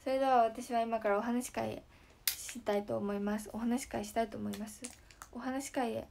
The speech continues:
向かいたいと思います。ありがとうございます。面白かったですか？そう。じゃあ。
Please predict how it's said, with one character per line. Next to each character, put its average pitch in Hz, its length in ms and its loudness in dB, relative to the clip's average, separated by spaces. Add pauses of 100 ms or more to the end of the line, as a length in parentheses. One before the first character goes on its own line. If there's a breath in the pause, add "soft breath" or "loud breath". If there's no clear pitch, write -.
向 214 80 -10
か 226 120 0
い 220 60 -2
た 233 120 -6
い 220 40 -4
と - 280 -10
思 214 160 -6
い 220 60 -6
ま 233 160 -6
す。 - 160 -18 (4000 loud breath)
あ 277 60 -6
り 240 40 -4
が 240 120 -2
と 233 160 -6
う 220 40 -4
ご 226 120 -8
ざ 240 160 0
い 247 60 2
ま 247 160 2
す。 269 100 -10
面 254 100 0
白 285 140 4
か 277 60 4
っ 269 60 0
た 208 80 -2
で 208 80 -2
す 208 80 -4
か？ - 60 -2 (920)
そ 214 180 -8
う。 208 80 -10 (2000)
じ 220 100 -6
ゃ 208 40 -4
あ。 220 80 -10